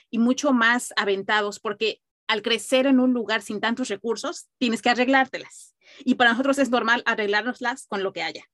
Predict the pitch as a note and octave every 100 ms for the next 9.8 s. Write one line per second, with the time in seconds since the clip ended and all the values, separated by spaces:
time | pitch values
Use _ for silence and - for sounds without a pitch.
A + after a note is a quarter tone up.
0 | _ _ _ - - _ - G#3+ B3 B3
1 | B3+ D4+ B3 A#3+ B3+ C4+ C4+ C#4 C#4 D4
2 | C4 A#3+ B3 C4 B3 G#3 A#3 A#3+ A#3 A3+
3 | G3 G3+ G3 G#3+ - C4+ C#4 C#4 C#4 -
4 | G#3+ G3+ G3+ F#3+ B3+ B3+ A#3 G3+ G#3 G#3+
5 | G#3+ G3+ F#3 F#3+ - B3 C4 G3+ - F#3+
6 | G#3 G#3 A3+ G#3+ G3+ G#3+ B3 A3+ G3 F#3+
7 | F3+ C4+ - A3+ C4 E4 A#3 A#3 C#4+ G4+
8 | D#4+ B3+ C#4+ G4 - A#3+ - D#4 F#4 C4
9 | B3+ C4+ C4+ B3+ C4 - C4+